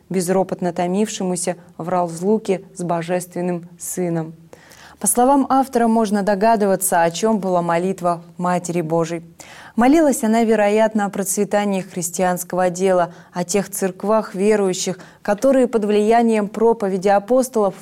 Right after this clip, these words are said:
входивших в Вселенную, основывались в разных странах мира.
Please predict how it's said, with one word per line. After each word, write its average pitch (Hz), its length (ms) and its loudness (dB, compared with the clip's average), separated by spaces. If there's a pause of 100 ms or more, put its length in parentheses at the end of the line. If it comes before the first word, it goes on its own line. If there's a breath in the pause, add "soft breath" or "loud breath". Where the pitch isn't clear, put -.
входивших 202 600 0
в - 20 -14
Вселенную, 196 680 2 (380 loud breath)
основывались 277 760 4
в 196 60 -4
разных 214 440 0
странах 185 580 -4
мира. 185 480 -2